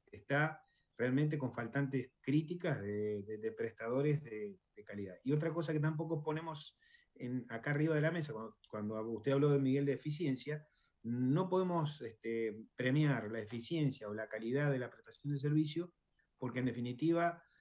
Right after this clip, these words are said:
a veces los acuerdos generales no contemplan estas, estas calificaciones.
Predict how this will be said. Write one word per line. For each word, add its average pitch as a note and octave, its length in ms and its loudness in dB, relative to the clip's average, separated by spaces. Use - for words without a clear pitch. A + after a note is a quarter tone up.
a C3 160 2
veces D3 480 0
los A2+ 160 -2
acuerdos D3+ 400 2
generales E3+ 600 2
no E3+ 200 0
contemplan D#3 580 0
estas, G#2+ 540 -10
estas A2+ 240 -8
calificaciones. G2+ 840 -10